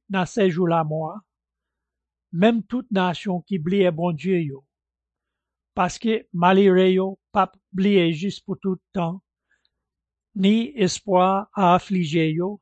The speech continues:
p ap peri pou tout tan. Leve o Seyè, pa kite lòm vin genyen, kite nasyon yo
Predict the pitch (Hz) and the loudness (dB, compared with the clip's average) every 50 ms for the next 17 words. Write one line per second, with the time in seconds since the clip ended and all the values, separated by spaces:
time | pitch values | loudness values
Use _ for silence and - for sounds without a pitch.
0 | _ _ _ _ _ _ _ _ _ _ _ - 196 185 - _ _ - 220 208 | _ _ _ _ _ _ _ _ _ _ _ -2 -2 -2 -2 _ _ 0 2 2
1 | 190 165 151 143 135 - - 160 160 - - 196 170 156 _ _ - 202 185 180 | 2 2 -2 -4 -8 -12 -12 -12 -12 -10 -8 -8 -8 -8 _ _ -6 -4 -4 -4
2 | 147 - _ _ _ _ _ _ _ _ _ _ _ _ _ _ _ _ _ _ | -6 -12 _ _ _ _ _ _ _ _ _ _ _ _ _ _ _ _ _ _
3 | _ _ _ _ - 170 160 165 196 226 233 233 220 190 165 165 151 - - 190 | _ _ _ _ -6 -2 2 4 4 4 4 2 2 0 0 0 -4 -6 -6 -6
4 | 170 156 139 151 147 139 123 131 - _ _ _ _ _ _ _ _ _ _ _ | -6 -4 -4 -4 -4 -6 -6 -10 -16 _ _ _ _ _ _ _ _ _ _ _
5 | _ _ _ _ _ - 196 196 - - 247 - - 233 208 196 196 190 185 175 | _ _ _ _ _ -4 -4 -4 -4 -4 -6 -2 2 2 2 4 4 2 2 0
6 | 151 170 180 175 165 151 165 170 165 160 156 170 196 190 151 135 _ _ _ _ | -2 -2 -2 -2 0 0 0 0 0 0 0 -2 -2 -2 -4 -8 _ _ _ _
7 | _ _ _ _ _ _ _ _ _ _ _ - - 240 220 - 220 202 190 208 | _ _ _ _ _ _ _ _ _ _ _ -8 -6 -4 0 2 2 2 4 2
8 | 202 196 - - 196 185 180 175 175 | 0 0 -2 -2 -2 0 0 0 0